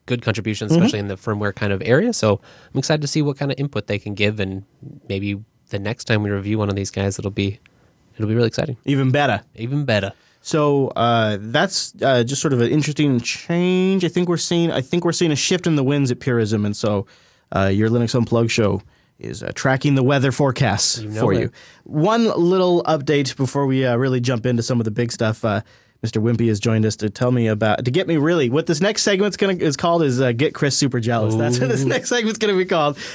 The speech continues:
Speaker 2: Uh, but really, really quickly, for those of us with Skylake rigs, you're gonna be happy to hear that Linux kernel four dot eight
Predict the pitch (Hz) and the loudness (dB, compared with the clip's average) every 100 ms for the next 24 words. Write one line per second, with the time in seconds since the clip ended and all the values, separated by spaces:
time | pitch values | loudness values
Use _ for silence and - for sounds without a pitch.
0 | - - 156 156 160 165 165 208 220 180 | -10 -2 2 2 2 2 2 2 2 2
1 | - 165 220 196 185 156 143 139 151 170 | 0 0 0 0 0 0 0 2 2 2
2 | 151 143 135 - 147 160 143 127 120 123 | 0 0 0 0 2 2 2 0 0 0
3 | 127 117 127 135 127 120 131 123 107 123 | 0 2 0 0 0 2 2 0 0 0
4 | 170 - - - _ _ - 160 156 - | 0 -4 -12 -16 _ _ -2 0 0 -2
5 | - - 180 180 185 151 160 - 180 120 | -6 -2 0 0 0 0 0 0 0 0
6 | - | -6